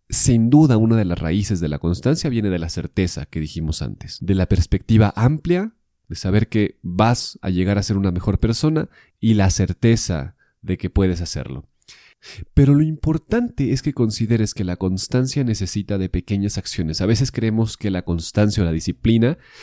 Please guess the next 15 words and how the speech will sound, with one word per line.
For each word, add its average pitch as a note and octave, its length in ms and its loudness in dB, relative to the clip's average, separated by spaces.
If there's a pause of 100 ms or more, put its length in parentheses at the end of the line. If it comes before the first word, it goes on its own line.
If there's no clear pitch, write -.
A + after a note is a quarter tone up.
(240)
em, G2 560 -2 (140)
tienen C3 260 2
que B2 120 -2
ver B2 180 2
con B2+ 260 2
hacer B2 340 2
muchas C#3 560 4
cosas, - 580 -4 (400)
pero A2+ 180 2
eso D3 160 2
no C3+ 100 4
es B2+ 100 0
así. F#2+ 360 -4 (340)
Es A2 380 0 (180)
el G#2 320 -2